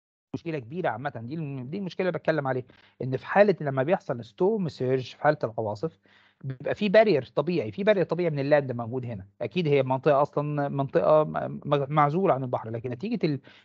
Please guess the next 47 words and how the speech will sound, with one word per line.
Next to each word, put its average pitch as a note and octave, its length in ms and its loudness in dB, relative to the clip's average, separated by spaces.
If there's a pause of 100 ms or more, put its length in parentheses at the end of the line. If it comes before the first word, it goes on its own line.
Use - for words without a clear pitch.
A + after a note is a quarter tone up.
الستورم E3+ 380 0
سيرج F3 300 0
دي F#3+ 80 0
البارير E3+ 260 2
ده F3 80 2
بيكسر، - 560 0
وبالتالي D#3 280 -2
المية D#3 240 2
تخش - 280 -2
بعد C3 140 -2
كده F3+ 200 2
تبتدي C3 240 -4
تغمر C#3+ 280 0
الأرض. A#2 300 -2 (400)
مش D3 140 2
بس G3 280 6
بقى F#3 140 6
في - 80 -4
المناطق D#3 400 -2
اللي C#3 180 0
أنت D3+ 160 -6
شايفها، C#3+ 340 -2
يعني B2 240 -4
ده C#3 100 4
كده D#3 200 2
بارير B2+ 420 2
أهو، A2+ 120 -4 (480)
في F3 240 2
أماكن E3 280 2
بيحصل D#3 260 0
فيها D3+ 120 2
بلادن C3+ 300 4
صح، - 380 -4
لكن B2 240 -6
في C#3 100 -6
نفس E3 200 4
الوقت D#3+ 240 6
بتبتدي E3+ 280 -4
تخش - 320 -4
جوه D#3+ 380 2
مجاري C#3 400 2
الأنهار. A#2 460 -8 (380)
يعني B2+ 160 -2
على D3 140 6
سبيل D#3 280 -4
المثال D3 380 -2
مثلا C3+ 360 -2